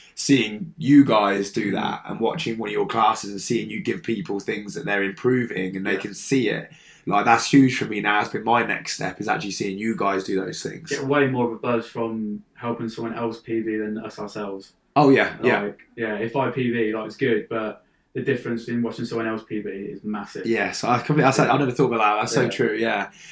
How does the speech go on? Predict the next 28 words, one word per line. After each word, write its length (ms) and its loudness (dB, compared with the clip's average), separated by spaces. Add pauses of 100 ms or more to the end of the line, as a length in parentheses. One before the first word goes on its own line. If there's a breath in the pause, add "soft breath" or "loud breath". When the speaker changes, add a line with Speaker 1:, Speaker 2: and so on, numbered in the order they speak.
Speaker 1:
So 340 8
any, 440 8
uh, 480 8
if 120 0
you 140 12
had, 180 10
like, 240 8
any, 140 2
just 140 0
a 40 -6
few 260 4
tips 340 0
maybe 280 -2
for 120 -6
someone 340 -2
that 80 -2
was, 340 0 (360 loud breath)
uh, 640 4
is 100 -2
maybe 300 0
a 100 0
new 260 0
CrossFit 480 0
coach 320 4
or 120 0
getting 200 -2
into 160 -6
CrossFit, 600 -4